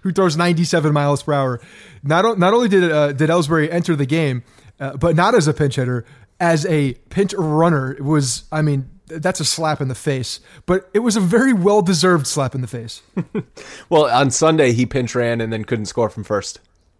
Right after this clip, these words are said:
Speaker 1: Yeah, 'cause he take, I mean, if you looked at his, I was watching the replay and I'm seeing him come in. It looked like he was coming in from the dugout. I'm like, "This dude is just making a full circle around third base." I mean, it was a terrible line.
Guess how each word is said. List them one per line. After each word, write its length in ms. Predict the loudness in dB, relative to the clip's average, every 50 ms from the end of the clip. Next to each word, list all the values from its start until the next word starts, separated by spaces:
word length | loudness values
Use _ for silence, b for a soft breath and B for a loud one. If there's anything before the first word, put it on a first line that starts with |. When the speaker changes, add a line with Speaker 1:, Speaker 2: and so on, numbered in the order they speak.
| _ _
Speaker 1:
Yeah, 180 | -4 -2 -2 -2
'cause 240 | -4 -4 -4 -2 0
he 100 | 0 -2
take, 220 | -2 -2 -2 -2
I 40 | -2
mean, 380 | 0 -2 -2 -4 -8 -14 -14 -14
if 200 | -14 -14 -12 -6
you 80 | -6 -4
looked 220 | -4 -4 -4 -2
at 80 | 0 0
his, 160 | 0 2 0
I 720 | 0 -2 -2 -8 -16 -16 -18 -20 _ -20 -20 -16 -6 -2 -2
was 140 | 0 0 2
watching 260 | 2 2 2 2 2
the 60 | 2
replay 440 | 2 2 0 0 0 0 0 0 2
and 80 | 0 0
I'm 120 | -2 -2
seeing 260 | -2 -2 -2 0 0
him 140 | 0 0 0
come 240 | 0 0 0 0 0
in. 80 | 0
It 80 | -2 -2
looked 160 | -4 -2 0
like 120 | -2 0 0
he 60 | 0
was 120 | -2 -2
coming 220 | 0 0 0 2 2
in 60 | 0
from 120 | 0 0
the 80 | -2 -2
dugout. 520 | 0 2 2 2 2 2 -2 -4 -6 -10 B B B B B B
I'm 80 | 0
like, 160 | 2 2 2 2
"This 120 | 0 2
dude 200 | 2 2 2 4
is 240 | 4 2 2 0 -6 B B B B B
just 220 | -4 -4 -4 -4
making 460 | -6 -4 -2 2 0 2 2 2 0
a 60 | 0
full 180 | 0 0 0 0
circle 520 | 0 0 0 0 0 0 0 -2 -2 0
around 380 | 0 0 0 0 0 0 -2 -2
third 240 | -2 -2 -2 -2 0
base." 360 | -2 -2 0 0 -2 -4 -4
I 40 | -6
mean, 120 | -4 -4
it 40 | -4
was 140 | -4 -4 -4
a 60 | -4
terrible 400 | -4 -2 0 0 2 0 0 0
line. 340 | 0 0 0 -2 -2 -6